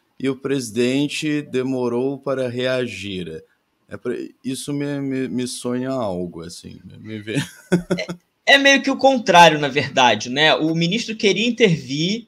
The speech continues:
Speaker 2: o presidente não, não definiu, porque parece que tinha uma história de corrupção na polícia. E aí o presidente demorou a intervir nessa situação.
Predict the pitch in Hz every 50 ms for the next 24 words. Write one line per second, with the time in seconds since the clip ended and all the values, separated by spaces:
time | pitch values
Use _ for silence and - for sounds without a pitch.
0 | _ _ - 160 - 185 170 180 175 160 143 170 185 185 190 180 190 214 233 247
1 | 247 220 202 - - - 175 202 208 220 220 202 170 190 214 208 214 - 190 160
2 | 147 156 180 214 226 226 190 - 180 170 - 190 185 185 - 180 165 165 175 185
3 | - - 180 170 - - 196 208 190 180 170 175 - 175 170 165 165 160 - -
4 | 180 180 175 - - - 226 262 254 196 170 170 139 135 135 139 147 - - 214
5 | 226 233 _ _ _ _ _ _ _ _ _ _ _ - - _ _ _ _ _
6 | _ _ _ - - _ _ _ - - - - - - - 170 - - 196 208
7 | 208 190 180 175 185 202 202 196 196 196 196 180 165 160 170 170 170 175 165 156
8 | 160 156 156 156 165 170 170 151 135 131 151 139 151 - 139 139 - - 156 147
9 | - - - 113 110